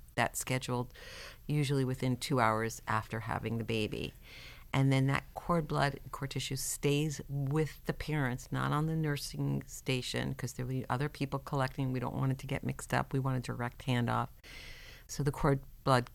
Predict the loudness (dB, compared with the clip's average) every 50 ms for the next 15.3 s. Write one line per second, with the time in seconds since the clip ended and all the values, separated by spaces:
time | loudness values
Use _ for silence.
0 | -20 _ _ _ _ _ -12 -8 0 4 4 4 4 4 0 0 0 2 0 -2
1 | -2 -4 -4 0 2 4 4 2 2 -2 -4 -6 -8 -8 -4 0 2 2 2 2
2 | 0 0 -4 -6 -4 -2 -2 0 0 0 -2 0 -2 -2 -2 -2 -2 0 2 2
3 | 4 2 2 0 -2 -4 -4 -4 -4 -4 -2 -2 -2 -4 -4 -6 -6 -8 -6 -4
4 | -4 -4 -4 -4 -4 -4 -2 -2 -4 -4 -4 -6 -4 -6 -6 -4 -4 -6 -6 -8
5 | -6 -6 -4 -4 -4 -8 -10 -14 -18 -16 -12 -6 -6 -4 -4 -4 -6 -8 -10 -12
6 | -18 -20 -20 -18 -18 -18 -18 -20 -20 -20 -16 -6 0 2 4 4 6 6 8 8
7 | 8 6 4 -2 -10 -2 -2 0 0 0 0 -2 -2 -2 -4 -4 -4 -4 -4 -6
8 | -6 -6 -10 -8 -8 -8 -10 -8 -8 -4 -2 -2 -2 -2 -2 -4 -4 0 4 2
9 | 2 2 0 -6 -6 -6 -4 -4 -4 -2 -2 -2 -2 -2 -2 -4 -4 -6 -4 -4
10 | -2 -2 -2 0 -2 -4 -6 -6 -8 -6 -6 -4 -2 0 0 0 0 -2 -8 -14
11 | -14 -12 -12 -12 -14 -14 -16 -16 -8 -4 0 2 2 2 2 2 -4 -2 2 2
12 | 4 4 2 2 0 -2 -2 0 0 2 2 2 2 0 0 0 -2 -4 -2 -2
13 | -2 -2 -2 -4 -4 -4 -4 -4 -4 -2 -2 -2 -2 -2 -4 -4 -4 -6 -6 -6
14 | -6 -4 -4 -4 -4 -4 -2 -2 -2 0 0 -2 -2 -4 -6 -6 -6 -6 -4 -6
15 | -6 -6 -6 -8 -8 -8